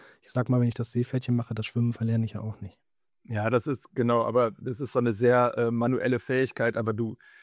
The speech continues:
Speaker 2: wenn du in der Pubertät, äh, im Freibad bist, da spielt das Schwimmen auch nicht so eine große Rolle, ne?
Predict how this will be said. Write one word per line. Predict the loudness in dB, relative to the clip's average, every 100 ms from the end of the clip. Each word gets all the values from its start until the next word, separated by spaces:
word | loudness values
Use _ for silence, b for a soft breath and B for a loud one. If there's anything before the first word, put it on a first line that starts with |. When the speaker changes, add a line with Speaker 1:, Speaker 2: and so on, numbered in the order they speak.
| b b b _ _
Speaker 2:
wenn | 0 2
du |
in | 2
der | 2
Pubertät, | 2 2 6 4 4 -6 -2
äh, | 0
im | 2 0
Freibad | -4 2 6 8 6 4
bist, | 4 0 4
da | 2
spielt | 2 -4 -2
das | 2 2 0 -6 -6
Schwimmen | -6 4 4 6
auch | 2
nicht | 2 2
so |
eine | 0
große | 2 0 2
Rolle, | 2 2 2
ne? | 0 -2